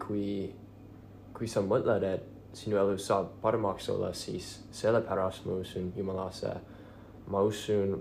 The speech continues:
paremale maailmale, kui ma us-, kui ma usun mi-, millis-, millises, äh, millise, jah. Yym, ja minu meelest on, on see, et kõik, mida ma usun,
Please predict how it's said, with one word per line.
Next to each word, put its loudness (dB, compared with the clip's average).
paremale 6
maailmale, 0
kui -4
ma -2
us-, -8
kui 2
ma 2
usun -2
mi-, -2
millis-, -4
millises, -4
äh, 0
millise, -2
jah. 0
Yym, -4
ja -2
minu 4
meelest 0
on, -4
on -6
see, -2
et -4
kõik, 2
mida 0
ma 0
usun, -6